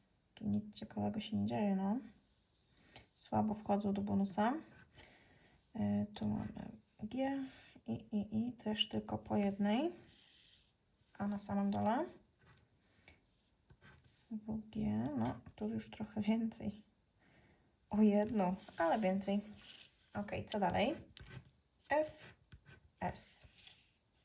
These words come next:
F i S, to tak, F, tutaj S,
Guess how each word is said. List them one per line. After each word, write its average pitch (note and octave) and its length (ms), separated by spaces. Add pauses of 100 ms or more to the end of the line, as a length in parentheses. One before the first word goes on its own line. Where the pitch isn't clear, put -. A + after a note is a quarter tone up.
(1500)
F B3 480
i A3 180
S, - 720
to - 120
tak, - 460 (200)
F, - 460 (1120)
tutaj - 580 (160)
S, - 600